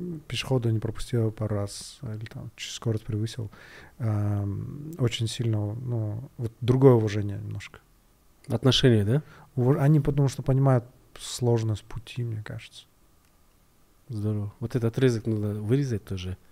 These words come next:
Speaker 2: отдельно. И каждый раз, когда будут останавливать, показывать. <laughs>
Speaker 1: Я специально пришел на подкаст, чтобы меня по милиционеру узнавали, <laughs> чтобы,
Speaker 2: Да.
Speaker 1: э, меньше штрафов было. Это основная <laughs> цель моего подкаста.
Speaker 2: Классно.
Speaker 1: Просто ты порекламировал, что подкаст
Speaker 2: <clears throat>
Speaker 1: смотрят во всех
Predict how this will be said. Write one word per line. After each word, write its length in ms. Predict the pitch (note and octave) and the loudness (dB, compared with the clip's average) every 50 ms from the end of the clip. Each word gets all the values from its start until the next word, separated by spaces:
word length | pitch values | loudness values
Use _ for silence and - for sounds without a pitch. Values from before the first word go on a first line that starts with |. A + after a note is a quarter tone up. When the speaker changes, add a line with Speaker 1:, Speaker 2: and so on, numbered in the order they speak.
| - - - - - _ - | -20 -20 -20 -20 -20 _ -12
Speaker 2:
отдельно. 360 | B2 G2+ G2 G2+ F#2 F#2 F#2 | -12 -8 -6 -6 -4 -4 -6
И 40 | F#2+ | -6
каждый 280 | - A2+ A2+ G#2 G#2 | -4 -4 -4 -4 -4
раз, 140 | G#2 G#2 - | -6 -8 -8
когда 220 | - A#2+ G#2 G#2 | -8 -8 -6 -6
будут 160 | G2+ G2+ G2+ G2+ F#2+ | -6 -6 -6 -8 -8
останавливать, 360 | - - A#2 A2+ A2+ G#2+ G#2 | -6 -6 -6 -4 -4 -6 -8
показывать. 420 | - - - - G2 G2 F#2+ F#2+ - - - - - - - - - - | -10 -12 -12 -10 -8 -8 -8 -10 -6 0 2 2 2 2 0 2 8 8
<laughs> 0 | A3 - - C4+ - B3 - B3 - B3 - - - - A#3+ - - - | 8 10 12 10 10 10 10 8 8 6 4 4 4 4 2 0 4 6
Speaker 1:
Я 100 | D#3 D#3 | 8 8
специально 340 | D3+ - F3 - F#3+ G3+ F#3+ | 8 10 12 12 12 12 12
пришел 220 | F3+ F#3 B3+ F#3 F3 | 12 12 10 12 12
на 100 | E3 D3+ | 12 10
подкаст, 400 | - E3 C#4+ - F#3+ G3+ G#3+ - | 10 8 10 12 12 12 12 10
чтобы 180 | - C4 D3 D3+ | 8 8 10 10
меня 180 | D3 D#3 D#3+ C#3+ | 12 12 12 12
по 100 | - - F3+ | 12 12 12
милиционеру 460 | D3+ D#3 D3+ F3+ F#3 F3+ F#3 F3+ F3 | 12 12 12 12 12 12 12 12 12
узнавали, 500 | D#3 D3 E3 D#3+ D#3 - F#3 F#3+ F#3 D#3 - - - - | 12 12 12 12 12 12 12 12 12 12 8 2 0 0
<laughs> 180 | C#3 - - | -2 -4 -2
чтобы, 220 | - - D3+ D3+ D3 | 6 8 10 12 12
Speaker 2:
Да. 80 | D#3 D3 | 12 12
Speaker 1:
э, 400 | D3+ D#3 D3+ D#3 D3+ D3 D3 C#3+ D3 D3+ | 12 12 12 12 12 10 10 8 8 4
меньше 380 | C#3+ C#3 D#3 E3 D#3 D3+ D#3+ | 4 8 8 8 8 8 6
штрафов 400 | D3+ - D#3 D3 C3+ A#2 C3 A#2+ | 4 6 8 10 10 10 8 4
было. 220 | A#2 B2+ B2 B2 B2 | 6 6 8 8 8
Это 240 | B2 - C#3 C3 | 8 8 8 8
основная 480 | B2+ - - D3 D3+ D3+ D3+ D3+ F3+ F#3 | 8 8 8 10 12 12 12 12 12 10
<laughs> 80 | - - | 8 8
цель 280 | - F3+ E3+ - - | 8 10 10 10 10
моего 360 | F3+ G3 E3+ - E3 D#3+ F3 | 12 12 12 12 12 10 10
подкаста. 920 | - G#3 - D3 - - - A3 - - - F#3+ - - - G#3 G3 - - - - - C#4+ - - - | 10 8 6 2 4 8 10 10 10 8 4 -4 -8 2 6 6 6 6 6 4 2 2 2 2 6 10
Speaker 2:
Классно. 800 | - G#3+ - - - E3+ - - - - - - - C#3 C3+ C3 - - | 10 10 10 10 6 -2 -2 -2 -2 -2 0 2 2 2 2 4 4 6
Speaker 1:
Просто 260 | E3 F3 - - D3+ | 4 6 4 2 4
ты 180 | - F3+ D#3 D3+ | 6 6 6 8
порекламировал, 580 | D#3 D#3 D#3+ E3 - F3 F3 G3+ G3+ F3+ D3+ | 10 10 10 10 8 8 8 10 12 12 12
что 160 | C3 - D3+ D3 | 12 10 6 4
подкаст 420 | - C#3+ D#3+ - E3+ D#3+ D#3+ C3+ | 4 4 8 10 12 12 12 12
Speaker 2:
<clears throat> 40 | A2 | 8
Speaker 1:
смотрят 340 | D#3 D#3 D3+ C#3+ C3+ B2 C3 | 8 8 10 10 8 8 4
во 80 | B2 | 2
всех 340 | A#2 - - C#3 A#2+ - - | 0 2 2 2 2 0 0